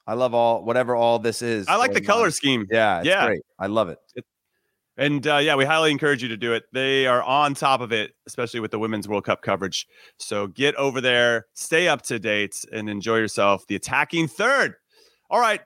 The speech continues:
Speaker 2: Heath, I, I teased it a little bit 'cause we gotta get into it. There's a bunch of idiots out there. Um, and, uh, we
Speaker 1: Including
Speaker 2: gotta
Speaker 1: us
Speaker 2: give some
Speaker 1: at
Speaker 2: context
Speaker 1: times.
Speaker 2: here.
Speaker 1: Including us at times.
Speaker 2: Well, yeah, well, yeah, I guess we fall into that as
Speaker 1: Depending
Speaker 2: well.
Speaker 1: on the context.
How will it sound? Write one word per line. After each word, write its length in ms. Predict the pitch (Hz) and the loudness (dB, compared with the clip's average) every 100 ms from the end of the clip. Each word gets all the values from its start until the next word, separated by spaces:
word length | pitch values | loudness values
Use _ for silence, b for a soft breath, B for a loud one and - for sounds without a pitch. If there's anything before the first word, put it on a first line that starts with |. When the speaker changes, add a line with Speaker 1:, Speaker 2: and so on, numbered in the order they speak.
| _ | _
Speaker 2:
Heath, 340 | 160 196 196 - | -4 -2 -2 0
I, 380 | 175 208 208 196 | 0 2 2 0
I 220 | 185 208 | 2 0
teased 380 | 202 240 240 202 | 0 -2 0 2
it 80 | 185 | 2
a 40 | |
little 220 | 175 180 | 2 2
bit 160 | 156 147 | 2 0
'cause 100 | 143 | -2
we 80 | 165 | 0
gotta 220 | 175 156 | 2 2
get 140 | 127 | 0
into 320 | 117 113 120 | 0 -4 -4
it. 180 | 110 107 _ _ | -2 -4 _ _
There's 260 | - 160 160 | -4 -2 -2
a 60 | 143 | 0
bunch 240 | 127 117 | 0 0
of 60 | 90 | -4
idiots 580 | 98 95 95 - - - - | -2 -2 -4 -6 -8 -8 -4
out 200 | 92 - | -4 -2
there. 340 | 87 87 85 - | -2 0 -2 -2
Um, 720 | 101 101 104 104 101 98 95 _ _ _ _ _ _ _ - | 0 2 2 2 0 -2 -10 _ _ _ _ _ _ _ -6
and, 420 | 127 139 139 131 | -2 0 0 -2
uh, 40 | 117 - _ _ _ _ | -8 -16 _ _ _ _
we 60 | - | -8
Speaker 1:
Including 240 | 131 202 | -2 0
Speaker 2:
gotta 140 | 190 180 | 2 2
Speaker 1:
us 20 | |
Speaker 2:
give 120 | 175 | 0
some 100 | 143 | 0
Speaker 1:
at 40 | 135 | 0
Speaker 2:
context 420 | 147 107 147 - | 2 2 0 0
Speaker 1:
times. 0 | |
Speaker 2:
here. 140 | 147 | 0
Speaker 1:
Including 380 | 139 - 143 98 | -2 -6 -10 -8
us 160 | 78 - | -8 -10
at 60 | |
times. 260 | - 76 90 | -12 -12 -4
Speaker 2:
Well, 100 | 190 | 0
yeah, 140 | 196 | 2
well, 160 | 160 143 | 4 4
yeah, 180 | 113 98 | 2 0
I 80 | 110 | -2
guess 160 | 120 | -4
we 60 | 120 | -6
fall 180 | 113 110 | -4 -4
into 120 | 101 | -4
that 60 | |
as 40 | 98 | -4
Speaker 1:
Depending 200 | 139 131 | 0 2
Speaker 2:
well. 60 | |
Speaker 1:
on 60 | 113 | 2
the 60 | 104 | 0
context. 640 | 113 98 87 73 - - | 0 -2 -2 -10 -14 -20